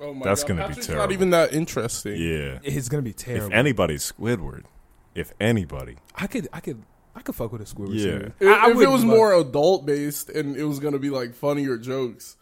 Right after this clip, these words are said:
Speaker 3: Yeah, I could fuck with that.
Speaker 1: Like,
Speaker 3: Yeah.
Speaker 1: if it was supposed to be, like, more, like,
Speaker 3: on some, like, like
Speaker 1: real comedy.
Speaker 3: Yeah.
Speaker 1: Yeah, you could probably do Squidward 'cause Squidward is, like,
Speaker 2: Yeah.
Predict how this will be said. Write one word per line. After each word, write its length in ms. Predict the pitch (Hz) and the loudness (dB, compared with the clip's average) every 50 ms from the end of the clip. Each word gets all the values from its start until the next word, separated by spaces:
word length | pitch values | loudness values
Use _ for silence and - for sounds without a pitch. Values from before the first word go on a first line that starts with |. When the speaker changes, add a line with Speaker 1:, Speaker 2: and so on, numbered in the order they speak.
| _ _ | _ _
Speaker 3:
Yeah, 120 | - 208 214 160 | -8 -8 -2 -2
I 100 | 269 - | 0 0
could 140 | - 302 | 0 -2
fuck 180 | - 143 123 120 | -2 -4 -6 -6
with 100 | 127 117 | -8 -8
that. 140 | 123 127 - | -8 -2 4
Speaker 1:
Like, 140 | 180 180 180 | 6 6 6
Speaker 3:
Yeah. 60 | 180 | 6
Speaker 1:
if 100 | - - | 4 2
it 60 | 190 | 2
was 360 | 196 190 190 180 165 156 147 - | 2 2 0 -2 -4 -6 -8 -2
supposed 380 | - 185 160 160 160 160 156 - | -2 -2 0 0 0 -2 -2 -6
to 60 | 160 | -4
be, 100 | 151 151 | -4 -2
like, 200 | 147 147 139 135 | -2 -2 -2 -2
more, 280 | 135 139 143 139 135 127 | -2 0 0 0 0 0
like, 300 | 123 120 113 110 110 151 | -4 -6 -8 -10 -8 -8
Speaker 3:
on 140 | 160 165 - | -8 -6 -6
some, 160 | 190 175 165 | -6 -4 -2
like, 380 | 151 147 143 135 135 - - 151 | 0 0 0 -2 -4 -6 -12 -4
like 200 | 143 131 131 147 | -2 0 2 6
Speaker 1:
real 480 | 156 170 175 175 180 180 180 170 160 143 | 6 6 6 8 8 8 8 6 6 2
comedy. 720 | - - 165 151 143 143 147 135 127 117 113 110 110 113 147 | -2 -2 -2 -2 0 -2 -2 -2 -4 -4 -6 -10 -12 -10 -4
Speaker 3:
Yeah. 540 | 151 147 156 151 147 143 135 131 127 120 147 | -2 2 4 4 4 4 2 0 -2 -4 -4
Speaker 1:
Yeah, 120 | 165 165 160 | -2 -2 0
you 260 | 160 160 180 185 156 | 2 2 2 4 4
could 120 | 165 147 | 2 2
probably 300 | - 160 156 151 147 147 | 4 4 6 6 4 4
do 120 | 139 139 135 | 2 -2 -4
Squidward 560 | 135 - - 156 143 131 127 127 120 120 113 - | -4 -4 -2 -2 -2 -2 -2 -6 -6 -6 -8 -8
'cause 180 | 143 127 123 - | -8 -8 -8 -6
Squidward 480 | 135 156 151 139 139 135 131 127 131 | -6 -4 -4 -4 -4 -4 -6 -6 -6
is, 100 | 131 127 | -8 -8
like, 240 | 123 123 117 110 113 101 | -6 -6 -6 -6 -6 -2
Speaker 2:
Yeah. 340 | 101 107 98 85 69 64 | 0 0 0 0 -2 -6